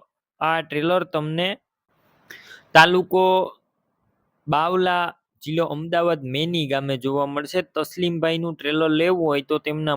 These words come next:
મોબાઈલ નંબર કઈ રીતના મેળવવા, YouTube ઉપર વીડિયો જોતા હોય તો વીડિયો નીચે નંબર મળશે, Facebook પેજ ઉપર વીડિયો જોતા હોય તો વીડિયો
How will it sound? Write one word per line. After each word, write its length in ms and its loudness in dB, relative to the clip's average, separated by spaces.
મોબાઈલ 380 0
નંબર 320 0
કઈ 200 0
રીતના 360 -4
મેળવવા, 500 2
YouTube 400 0
ઉપર 260 0
વીડિયો 340 2
જોતા 280 0
હોય 140 -4
તો 100 -4
વીડિયો 260 -2
નીચે 300 -8
નંબર 340 -6
મળશે, 400 -4
Facebook 380 -4
પેજ 340 0
ઉપર 260 0
વીડિયો 380 0
જોતા 260 0
હોય 160 -4
તો 140 2
વીડિયો 260 -2